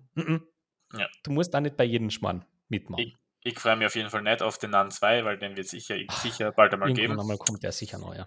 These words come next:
Speaker 2: Ähm, deswegen, ja, fingers crossed, dass es nicht passiert.
Speaker 1: Mhm.
Speaker 2: Auf jeden Fall, um, um mal wieder ins Positive abzudriften, die Saw-Reihe finde ich super.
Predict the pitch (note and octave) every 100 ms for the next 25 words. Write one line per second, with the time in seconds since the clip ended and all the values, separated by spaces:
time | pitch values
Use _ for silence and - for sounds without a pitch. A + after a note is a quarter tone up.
0 | _ - A2 A2+ A2+ A2+ A2+ A2+ A2 -
1 | - - - G2 F#2+ A2+ - - - A2
2 | G2+ - A2 - G2 - - A#2 - C3
3 | D3 - _ - A#2+ A2 A3+ - - _
4 | _ - _ _ - G#2+ A2+ - B2 C#3
5 | - C3 C3 C3 - A2+ A2+ A#2 B2+ B2
6 | A#2 A2+ G#2+ - B2 C3 C#3+ C3+ G#2+ -
7 | A#2 B2+ A#2+ - B2 A#2 - - A#2 A#2
8 | G#2+ A2 - G#2+ G#2 - - - -